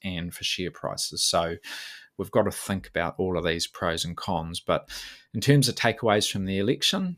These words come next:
um, just sort of four or five bullet points to wrap up. Um,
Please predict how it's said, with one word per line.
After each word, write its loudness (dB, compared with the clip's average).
um, -4
just -6
sort -4
of -8
four 0
or 2
five 0
bullet 2
points -6
to -6
wrap -6
up. -6
Um, -4